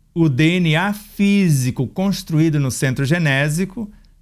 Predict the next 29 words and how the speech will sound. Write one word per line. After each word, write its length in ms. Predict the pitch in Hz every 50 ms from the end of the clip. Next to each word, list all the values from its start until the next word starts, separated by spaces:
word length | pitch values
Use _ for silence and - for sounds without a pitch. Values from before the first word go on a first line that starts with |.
| _ _
agora 460 | - 147 143 127 127 160 165 170 160 151
é 100 | 156 165
o 200 | 180 180 180 165
D 400 | 147 143 147 202 214 214 208 208
N 140 | 196 190 170
A 280 | 160 170 175 196 214 - -
psi-A 640 | - - - - 196 185 185 - - 151 151 165
matriz 1120 | 170 170 175 190 196 190 - - - 196 202 214 208 160 110 - - - - - - - - - - -
do 80 | 156 147
D 120 | 139 151
N 200 | 139 127 131 127
A 160 | 127 131 147
físico. 680 | 147 - - 147 123 107 98 104 101 101 - - - - - - - - - - - - _ _ _ _ -
Se 280 | - - - - 214 202
esse 440 | 180 180 185 190 185 185 - 165
for 240 | 135 - - 131 123
destruído, 760 | 123 139 135 - - 202 202 196 202 214 190 196 226 254 - - - - - - - -
temos 800 | - 170 175 185 185 185 185 190 185 170 - - - - - - - - - -
essa 300 | - 143 131 - 156 151
cópia 640 | 147 - - 127 123 127 139 139 - - 156 156 185
no 160 | 190 156 151
andar 320 | 151 147 135 131 120 120 120
de 100 | 131 127
cima. 340 | - - - 95 87 90 - - - - - - - - - - - _ _ - - _ _ _ - - - _ _ -
E 120 | 151 151
assim 380 | 160 165 160 - - 220 220 214
a 80 | 202 180
transmutação 1120 | 185 - - - 220 254 254 214 208 208 202 208 175 160 151 - - - 127 123 120 120
dessa 800 | 117 113 147 151 170 175 170 - - - - 131 117 113 - -